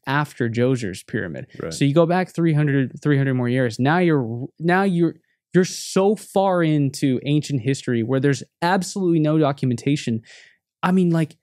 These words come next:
Speaker 1: you're, you're heading off into, like, the opposite side of the solar system or, or
Speaker 2: Right.
Speaker 1: of the galaxy at this point.
Speaker 2: Right,
Speaker 1: You know,
Speaker 2: right.
Speaker 1: it, it, it's a world that we know almost nothing of. The only thing that remains is, like, the stone, you know?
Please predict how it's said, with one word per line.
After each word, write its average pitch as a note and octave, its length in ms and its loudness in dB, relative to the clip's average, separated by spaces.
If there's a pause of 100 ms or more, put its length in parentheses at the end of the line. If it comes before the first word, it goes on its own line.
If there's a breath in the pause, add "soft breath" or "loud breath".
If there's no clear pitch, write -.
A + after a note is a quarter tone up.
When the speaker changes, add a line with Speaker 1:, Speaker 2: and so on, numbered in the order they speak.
(400)
Speaker 1:
you're, F#3 220 0
you're G3 200 -2
heading G#3 340 0
off E3+ 300 -2
into, D3+ 720 0 (420)
like, D3+ 180 0
the C#3+ 180 2
opposite D3+ 480 -2
side C#3 320 -2
of A#2+ 140 -4
the A2+ 80 -4
solar B2 380 -2
system G#2 520 -8
or, D3 220 2
or D#3 60 4
Speaker 2:
Right. D#3 100 4
Speaker 1:
of D3 80 0
the C#3+ 100 2
galaxy C3+ 640 -2
at A2 120 -6
this B2 160 -2
point. G#2 260 -4
Speaker 2:
Right, G#2 120 -2
Speaker 1:
You D3+ 100 2 (100)
know, - 0 - (100)
Speaker 2:
right. - 80 -6
Speaker 1:
it, D#3+ 160 -6
it, F#3+ 240 -4
it's F#3+ 160 -4
a E3+ 60 0
world E3 400 0
that D3 120 0
we D3+ 120 2
know D3+ 160 0
almost C#3 340 -2
nothing C3 460 0
of. F2+ 260 -4 (460 soft breath)
The D3 100 4
only G3 160 2
thing F3+ 180 2
that C#3+ 100 0
remains B2+ 420 0
is, G#2 120 -6
like, A2 200 -10
the A2 80 -4
stone, C3+ 600 -4
you B2+ 140 0
know? C3+ 240 0